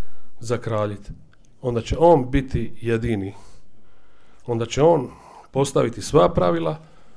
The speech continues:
i imat suverenu moć nad ljudima,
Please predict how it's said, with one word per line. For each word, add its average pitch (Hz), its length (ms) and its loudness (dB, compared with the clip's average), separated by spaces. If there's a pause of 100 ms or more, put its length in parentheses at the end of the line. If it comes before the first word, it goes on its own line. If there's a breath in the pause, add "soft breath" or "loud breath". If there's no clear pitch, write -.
(280 loud breath)
i 123 80 -8
imat 127 240 0
suverenu 123 480 2
moć 160 400 2
nad 113 160 -4
ljudima, 151 480 -2